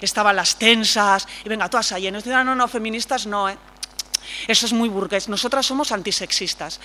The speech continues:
Y la miré yo, "¿Cómo? No, no, no, no. Nosotros que veníamos de Caladona, del feminismo, para nosotros el feminismo era, no, no". Y dentro de las lesbianas, que nos habíamos peleado con medias lesbianas de Barcelona porque éramos feministas,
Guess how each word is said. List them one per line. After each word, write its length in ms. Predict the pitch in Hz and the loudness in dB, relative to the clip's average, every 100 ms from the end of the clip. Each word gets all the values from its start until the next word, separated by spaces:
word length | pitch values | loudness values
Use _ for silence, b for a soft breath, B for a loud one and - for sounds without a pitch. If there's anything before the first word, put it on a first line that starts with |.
| B | B
Y 80 | 208 | 2
la 100 | 196 | 4
miré 220 | 180 175 165 | 6 4 2
yo, 80 | 156 | 0
"¿Cómo? 440 | 151 196 415 - - | 2 4 4 -2 -14
No, 160 | 170 170 | -10 -6
no, 120 | 185 | -6
no, 140 | 190 | -6
no. 240 | 196 220 339 B B B | -2 -2 -2 B B B
Nosotros 440 | 196 202 240 214 196 | -6 -2 -2 -2 -4
que 100 | 196 | -4
veníamos 320 | 170 180 185 | 0 0 -2
de 80 | 190 | -6
Caladona, 840 | 165 165 180 180 180 180 185 175 | -2 -2 -2 -2 -2 -2 -2 -2
del 160 | 180 170 | -2 -4
feminismo, 540 | 202 180 175 180 190 | -6 -4 -4 -4 -4
para 100 | 175 | -4
nosotros 220 | 160 196 | -4 -6
el 80 | 185 | -6
feminismo 580 | 196 180 185 190 190 185 | -6 -4 -4 -4 -4 0
era, 300 | 185 196 226 | 4 6 6
no, 160 | 180 | 6
no". 260 | 175 196 247 B B B | 4 4 4 B B B
Y 100 | 220 | -2
dentro 240 | 202 202 202 | -2 0 0
de 80 | |
las 160 | 196 190 | 0 0
lesbianas, 500 | 202 175 180 190 185 | -2 -2 2 2 0
que 60 | 190 | -6
nos 120 | 175 | -4
habíamos 320 | 185 190 185 | -4 -4 -6
peleado 260 | 185 175 175 | -4 -2 -2
con 100 | 180 | -2
medias 320 | 185 180 175 | -2 -2 -4
lesbianas 420 | 175 180 180 180 | -8 -8 -8 -6
de 60 | 175 | -6
Barcelona 460 | 214 185 180 180 | -6 -4 -6 -4
porque 220 | 175 165 | -8 -8
éramos 280 | 185 170 180 | -6 -6 -8
feministas, 540 | - 170 180 185 196 | -10 -6 -4 -4 -6